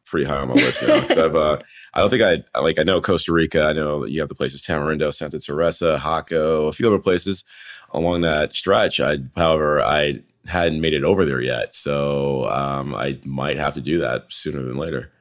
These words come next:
Speaker 2: I would probably combine it after having some contrast to the
Speaker 1: Mm-hmm.
Speaker 2: Tulum lifestyle, because it is so similar.
Speaker 1: Mm-hmm.
Speaker 2: But I can definitely relate to that, wanting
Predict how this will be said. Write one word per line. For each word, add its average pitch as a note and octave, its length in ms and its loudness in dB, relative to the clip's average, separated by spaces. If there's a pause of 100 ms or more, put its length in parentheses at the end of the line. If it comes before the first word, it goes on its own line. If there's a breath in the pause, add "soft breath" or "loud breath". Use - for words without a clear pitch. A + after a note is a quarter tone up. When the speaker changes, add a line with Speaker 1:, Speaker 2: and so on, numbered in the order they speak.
(320)
Speaker 2:
I G#3+ 140 2
would A#3 200 2
probably A#3+ 1000 4 (420)
combine G3 540 4
it G3 240 0 (160)
after F#3 680 2 (360)
having F#3+ 400 0
some F3+ 200 -4
contrast G#3 1000 0 (100)
to A#3+ 100 4
the G#3+ 120 6
Speaker 1:
Mm-hmm. - 180 -4
Speaker 2:
Tulum G#3+ 480 2
lifestyle, G#3 560 2
because G3 240 -2
it F#3 80 -2
is E3+ 240 0
so G3 220 0
similar. G3+ 640 0
Speaker 1:
Mm-hmm. C2 360 -4 (340)
Speaker 2:
But F3 380 -2 (180)
I G3 100 0
can A#3+ 140 4
definitely B3+ 460 4
relate F3+ 440 2
to G3 140 -6
that, E3 600 -2 (160)
wanting F#3 840 -2